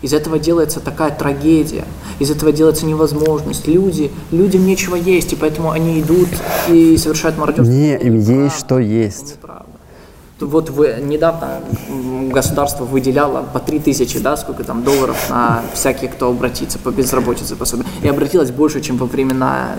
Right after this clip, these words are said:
Speaker 1: депрессии великой. Больше, чем во времена Великой депрессии. То есть я не понимаю, как это можно сделать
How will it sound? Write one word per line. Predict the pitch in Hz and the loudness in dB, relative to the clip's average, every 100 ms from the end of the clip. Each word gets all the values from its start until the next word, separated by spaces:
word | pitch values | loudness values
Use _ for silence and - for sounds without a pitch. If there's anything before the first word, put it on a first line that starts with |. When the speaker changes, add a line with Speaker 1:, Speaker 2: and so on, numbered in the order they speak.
| - | -6
Speaker 1:
депрессии | 131 143 131 - - | -4 -2 -2 -2 -4
великой. | - - - - - - - - - - - - - - | -6 -8 -12 -16 -20 -20 -18 -18 -18 -18 -18 -18 -14 -4
Больше, | 139 143 131 | 2 2 2
чем | - 131 | -2 -4
во | |
времена | 131 131 120 | -2 -2 -4
Великой | 120 - 127 | -6 -8 -6
депрессии. | - - - - - | -6 -6 -10 -12 -4
То | 160 | 0
есть | 160 160 | 2 0
я | 214 | 2
не | 226 | 0
понимаю, | 214 196 202 226 190 180 | 0 -2 -2 -2 -4 -6
как | 175 175 | -6 -4
это | 170 | -4
можно | 156 165 165 156 | -2 -2 -2 -4
сделать | - 175 170 147 - | -2 0 2 0 -4